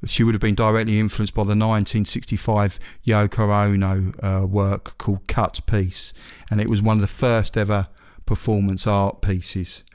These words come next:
And what happened was that Yoko Ono knelt on the stage, and members of the audience were invited to cut away at her clothes with scissors. So they were invited to take away a small piece and cut away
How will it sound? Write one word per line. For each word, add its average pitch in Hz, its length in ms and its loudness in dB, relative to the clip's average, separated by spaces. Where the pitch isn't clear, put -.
And 107 240 2
what 123 160 2
happened 113 320 2
was 107 160 0
that 113 140 0
Yoko 120 420 2
Ono 113 340 2
knelt 117 420 2
on 110 100 2
the 98 100 2
stage, 101 760 -2
and 110 200 4
members 120 340 2
of 110 80 0
the 117 120 2
audience 107 380 0
were 104 60 2
invited 113 460 0
to - 100 -6
cut - 280 -2
away 104 500 0
at 117 320 -2
her 107 180 4
clothes 98 640 0
with 110 140 4
scissors. 104 520 0
So 107 260 0
they 104 80 2
were 107 80 2
invited 107 420 0
to - 20 -10
take 107 280 0
away 107 160 2
a 104 40 0
small 110 320 0
piece 98 460 -2
and 110 120 0
cut 110 200 0
away 104 380 2